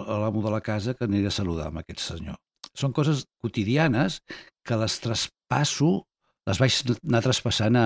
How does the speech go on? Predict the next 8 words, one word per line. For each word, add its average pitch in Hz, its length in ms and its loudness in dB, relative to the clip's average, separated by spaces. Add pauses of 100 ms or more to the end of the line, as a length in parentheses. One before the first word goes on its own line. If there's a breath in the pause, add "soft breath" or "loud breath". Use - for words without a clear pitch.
a, 85 680 -2 (1040 loud breath)
a 98 80 0
la, 90 100 0
a 90 220 -2
la 87 80 0
tasca 110 480 0
de, 95 120 2 (520)
de 80 140 -6